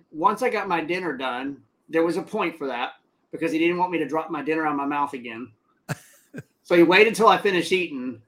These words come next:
And then he said, "Hey, I wanna talk to you about some personal business." I said, "Sure, okay, yeah." And, um,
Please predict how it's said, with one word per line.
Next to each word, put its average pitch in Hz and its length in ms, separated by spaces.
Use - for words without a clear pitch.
And 151 100
then 170 80
he 175 80
said, 170 220
"Hey, 180 160
I 175 40
wanna 165 220
talk 151 240
to 151 80
you 143 80
about 131 240
some 120 140
personal 147 320
business." 131 300
I - 40
said, 247 200
"Sure, 320 260
okay, 226 200
yeah." 214 180
And, 175 380
um, 147 680